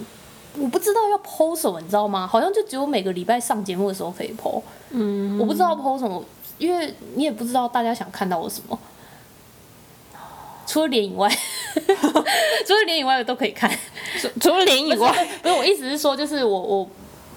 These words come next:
Speaker 1: 就是
Speaker 2: 嗯。
Speaker 1: 我没有要分享过多的私人生活。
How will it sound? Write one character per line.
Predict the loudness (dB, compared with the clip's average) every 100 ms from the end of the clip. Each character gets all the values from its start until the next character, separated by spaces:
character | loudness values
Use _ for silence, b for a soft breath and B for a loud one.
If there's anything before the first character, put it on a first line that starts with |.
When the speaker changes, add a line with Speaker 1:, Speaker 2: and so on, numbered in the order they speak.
| -6
Speaker 1:
就 | -2
是 | 0 0
Speaker 2:
嗯。 | 0 2 2
Speaker 1:
我 | 2
没 | 2 2
有 | 2
要 | 2
分 | 0 -2
享 | -4 -4 0
过 | 0 0
多 | 0 -2
的 | -2
私 | -2 -2 -2
人 | -4 -4
生 | -4 -4
活。 | -4